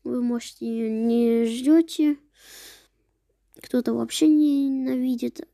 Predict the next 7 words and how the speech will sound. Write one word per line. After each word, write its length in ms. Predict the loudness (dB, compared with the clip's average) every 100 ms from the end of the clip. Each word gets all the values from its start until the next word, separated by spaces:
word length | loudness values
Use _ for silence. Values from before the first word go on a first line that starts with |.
| _
Индия 480 | -8 -8 -4 -4 -4
Фист. 500 | -4 -6 -6 -10 -20 _ _ _ _ _ _ _ -20 _ _ _ _ _
Кто-то 340 | -2 -2 0
ненавидит, 920 | -2 0 0 0 0 -2 -2 -6 _ -10
э, 140 | -10 -10
Смайлинг 720 | -6 -2 -2 -2 -4 -6 -10
X 160 | -14